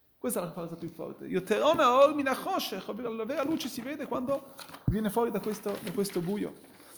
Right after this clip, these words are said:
Quindi questo dipende ovviamente quando noi, quando c'è una devozione, nei momenti difficili, nelle situazioni dove non è ovvio fare Torah e mitzvot, nelle situazioni dove c'è del buio e tutto è nascosto, la realtà divina non è, non è quello che regna, ma regna il buio, regna il peccato.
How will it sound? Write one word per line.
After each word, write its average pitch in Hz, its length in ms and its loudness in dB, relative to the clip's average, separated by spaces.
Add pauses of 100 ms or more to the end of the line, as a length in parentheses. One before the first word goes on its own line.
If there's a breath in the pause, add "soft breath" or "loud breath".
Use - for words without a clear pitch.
(600 loud breath)
Quindi 262 220 8
questo 302 220 2
dipende 294 320 0
ovviamente 262 480 -2
quando 233 260 -2
noi, 285 400 4
quando 226 220 0
c'è 254 120 -2
una 254 140 0
devozione, 302 600 -2
nei 294 140 -2
momenti 247 440 2
difficili, 247 840 -2 (260 loud breath)
nelle 233 140 2
situazioni 285 500 0
dove 311 180 2
non 311 140 4
è 403 200 6
ovvio 185 520 6
fare 294 300 2
Torah 262 220 0
e 277 40 -2
mitzvot, 214 760 -6 (360 soft breath)
nelle 233 120 2
situazioni 294 500 2
dove 294 220 2
c'è 269 180 2
del 269 180 4
buio 339 460 10
e 254 80 10
tutto 359 240 0
è - 20 0
nascosto, 294 560 -2
la 269 100 2
realtà 262 320 4
divina 330 360 0
non 294 120 2
è, 359 260 -2
non 311 160 0
è - 420 -6
quello 302 220 8
che 269 200 0
regna, 220 400 -4
ma 190 120 -4
regna 294 680 -2
il 240 140 4
buio, 269 440 8
regna 247 460 -4
il 220 100 -6
peccato. 247 880 2